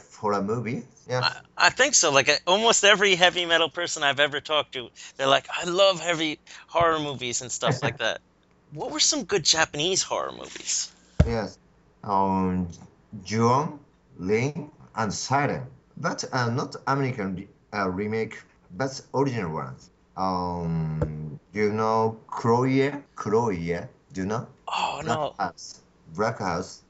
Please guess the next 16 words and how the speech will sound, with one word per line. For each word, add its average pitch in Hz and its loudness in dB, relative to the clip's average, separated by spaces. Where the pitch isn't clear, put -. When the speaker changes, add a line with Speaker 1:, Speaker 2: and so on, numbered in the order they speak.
Speaker 1:
is 151 -2
also 180 2
good. 104 -2
Um, 87 0
the 117 -4
original 113 2
is 90 -6
totally 127 -2
scared. 85 -4
Speaker 2:
I 175 0
got 254 4
to 254 2
see 233 6
Shiro 185 4
no 147 2
Wana. 123 8